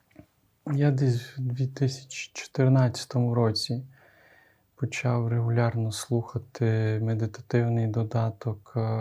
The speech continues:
Pray As You Go. Я тоді готувався до виїзду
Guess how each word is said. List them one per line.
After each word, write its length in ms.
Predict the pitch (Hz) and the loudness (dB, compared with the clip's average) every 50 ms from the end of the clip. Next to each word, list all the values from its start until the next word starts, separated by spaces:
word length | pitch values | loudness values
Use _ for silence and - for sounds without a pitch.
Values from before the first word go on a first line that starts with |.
| 110 110 110 110 110 110 110 110 107 - - | -2 -4 -4 -4 -4 -4 -4 -6 -6 -4 -2
Pray 300 | 117 117 117 113 113 110 | 0 2 2 2 0 0
As 240 | 104 101 - - 117 | -2 -4 -4 -2 -2
You 120 | 117 110 | -2 0
Go. 300 | 107 117 110 117 147 - - - _ _ _ _ - - - - _ _ _ _ _ _ _ - | 2 2 4 2 2 0 -4 -8 _ _ _ _ -20 -20 -20 -20 _ _ _ _ _ _ _ -4
Я 80 | 123 | -4
тоді 340 | 117 - 127 120 117 120 120 | -2 0 -2 0 2 2 2
готувався 680 | 120 120 117 - - 123 120 123 123 120 - - - 127 | 2 0 0 -2 -2 0 2 2 2 2 0 0 0 0
до 200 | 113 120 127 120 120 | 2 2 2 2 2
виїзду 1080 | 120 120 117 117 120 120 120 120 120 117 117 117 - - 120 120 117 117 120 120 117 | 2 0 0 2 4 4 4 4 2 2 -2 -2 0 0 2 2 2 2 0 -2 -4